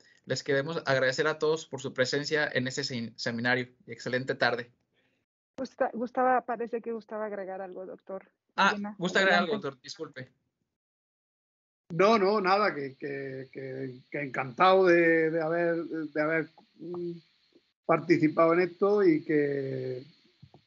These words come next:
Speaker 3: cuando quieran no tienen más que volver a decirlo. Inventamos
Speaker 2: Muchas gracias.
Speaker 3: otra, inventamos otro, otro grupo de historias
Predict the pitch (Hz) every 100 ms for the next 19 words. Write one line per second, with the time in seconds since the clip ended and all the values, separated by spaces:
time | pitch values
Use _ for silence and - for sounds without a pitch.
0 | _ - 139 135 135 131 123 147 160 175
1 | 190 208 - _ _ _ _ _ _ _
2 | _ _ _ _ _ _ _ _ _ 160
3 | 156 165 156 156 165 156 147 160 151 143
4 | 143 131 - _ _ _ _ _ _ _
5 | _ - - _ _ 185 156 156 147 165
6 | 170 165 190 208 160 160 - - _ _
7 | 202 151 147 - 175 175 175 175 165 170
8 | 170 165 156 165 170 175 165 156 156 165
9 | 170 160 156